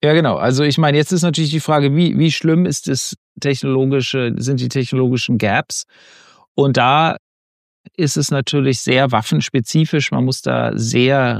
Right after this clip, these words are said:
reingehen in die Details.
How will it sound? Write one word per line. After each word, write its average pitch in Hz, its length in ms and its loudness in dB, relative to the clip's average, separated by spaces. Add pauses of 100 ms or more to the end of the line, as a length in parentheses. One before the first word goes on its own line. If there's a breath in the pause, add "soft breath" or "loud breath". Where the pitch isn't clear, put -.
reingehen 143 560 2 (1040 loud breath)
in 135 580 4
die 120 140 2
Details. 113 800 0